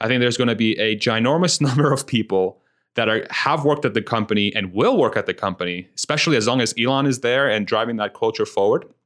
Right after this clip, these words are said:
That can be a separate topic. You know, do, do we think that's gonna continue in the future? But as long as that continues, I think more and more talent is gonna come out that is going to have exactly those skill sets and, and, and sort of, uh, behaving principles that you've,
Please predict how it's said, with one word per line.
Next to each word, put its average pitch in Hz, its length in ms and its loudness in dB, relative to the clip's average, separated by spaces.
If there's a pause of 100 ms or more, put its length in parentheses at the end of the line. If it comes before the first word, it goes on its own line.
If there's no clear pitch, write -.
(400)
That 117 100 -2
can 107 120 0
be 95 80 2
a - 20 0
separate - 300 -2
topic. 104 340 -2
You 98 80 0
know, 92 160 -2 (160)
do, 107 140 -4
do 110 100 -4
we 98 100 -2
think 98 220 -4
that's 98 160 -4
gonna 98 140 -2
continue 98 280 -4
in 87 60 -6
the - 60 -14
future? 110 400 -2 (340)
But 127 100 0
as 117 120 0
long 160 100 2
as 143 120 2
that 123 200 -2
continues, 127 720 0
I 110 80 -2
think 123 400 -4
more 120 380 2
and 147 100 2
more 135 160 2
talent 113 560 -4
is 101 80 -10
gonna 101 140 -6
come 113 240 -4
out 104 280 -2 (280)
that 107 120 2
is 101 140 0
going 127 300 2
to - 140 -4
have 104 360 -4
exactly 107 400 -6
those 98 180 -2
skill 120 280 0
sets - 520 -2 (320)
and, 104 240 0
and, 104 320 0
and 95 300 -2
sort 113 180 0
of, 98 240 0
uh, 101 60 -4
behaving 127 480 0
principles 104 540 -2
that 101 160 -4
you've, 98 260 -10